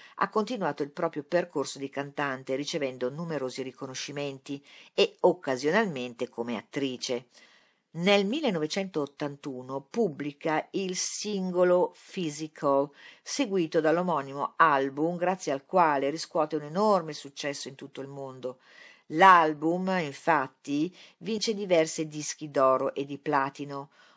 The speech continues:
Olivia si aggiudica ancora una volta il Grammy Award come cantante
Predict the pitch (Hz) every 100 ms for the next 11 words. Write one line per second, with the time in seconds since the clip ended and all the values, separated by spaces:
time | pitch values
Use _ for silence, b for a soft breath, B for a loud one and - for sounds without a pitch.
0 | b 143 151 180 254 240 226 226 233 208
1 | 170 160 151 160 - 127 135 156 143 143
2 | 147 175 180 175 180 170 - 165 160 165
3 | 156 160 165 165 160 160 147 143 143 160
4 | 180 143 131 - 110 110 156 151 123 -